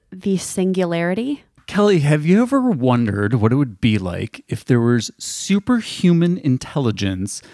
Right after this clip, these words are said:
Speaker 2: that collectively was more intelligent than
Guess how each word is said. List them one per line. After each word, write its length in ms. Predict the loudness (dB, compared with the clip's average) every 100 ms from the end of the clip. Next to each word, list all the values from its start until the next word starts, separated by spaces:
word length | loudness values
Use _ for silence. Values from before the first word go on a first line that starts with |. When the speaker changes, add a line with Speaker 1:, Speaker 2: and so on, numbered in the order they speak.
| -18 -4
Speaker 2:
that 400 | 0 2 2 -4 _ _ -6
collectively 880 | -2 0 -2 -2 -2 0 2 2 4
was 260 | 2 2
more 280 | 4 4 4
intelligent 840 | 2 -2 -2 0 0 2 0 0
than 160 | 0